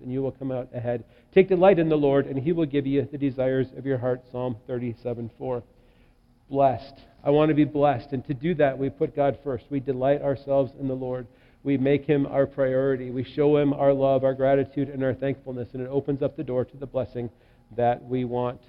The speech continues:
and need. God is able to bless you abundantly, so that in all things, at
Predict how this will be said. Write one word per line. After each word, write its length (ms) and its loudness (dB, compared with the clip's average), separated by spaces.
and 160 -6
need. 320 -4
God 160 2
is 140 2
able 240 2
to 140 -8
bless 280 -2
you 80 2
abundantly, 580 0
so 80 -12
that 160 2
in 240 0
all 320 0
things, 280 -2
at 120 -8